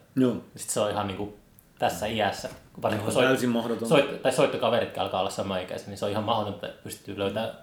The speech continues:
Speaker 2: omistautuneita ihmisiä. Sitten mä en, niinku, mä en, mä en jaksa sitä, että käy kerran viikossa tai kerran kahdessa viikossa. Se, se, asiat ei mene niinku eteenpäin sillä.
Speaker 1: Mm.
Speaker 2: Mä just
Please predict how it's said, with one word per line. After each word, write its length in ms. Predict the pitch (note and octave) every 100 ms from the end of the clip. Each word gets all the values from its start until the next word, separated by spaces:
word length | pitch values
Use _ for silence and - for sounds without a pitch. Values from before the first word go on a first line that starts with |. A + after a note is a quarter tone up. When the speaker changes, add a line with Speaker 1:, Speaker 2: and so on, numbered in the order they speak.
| _
Speaker 2:
omistautuneita 600 | A#2+ A2 A2+ A2 A#2 A2 A2+
ihmisiä. 340 | A2 G#2+ B2
Sitten 180 | - B2
mä 140 | C#3
en, 60 | C#3
niinku, 260 | B2 C3 - - C#3
mä 80 |
en, 140 | D3 C#3+
mä 60 | D#3
en 60 | D#3
jaksa 220 | - -
sitä, 240 | - G#2+
että 260 | G2 G#2+ G2 - - _ _
käy 120 | - G#2+
kerran 320 | A#2+ G#2+ F#2
viikossa 320 | G2+ G2 -
tai 80 | F#2
kerran 200 | G#2+ G2
kahdessa 360 | - G2 G#2+ -
viikossa. 280 | G#2 - - A#2+
Se, 60 | B2
se, 60 | D#3 -
asiat 280 | D3 D#3+ -
ei 60 | A2+
mene 140 | A2+
niinku 140 | A2
eteenpäin 420 | A#2+ A2+ A2 - -
sillä. 200 | - -
Speaker 1:
Mm. 40 | A2
Speaker 2:
Mä 200 | G2 B2+
just 140 | C#3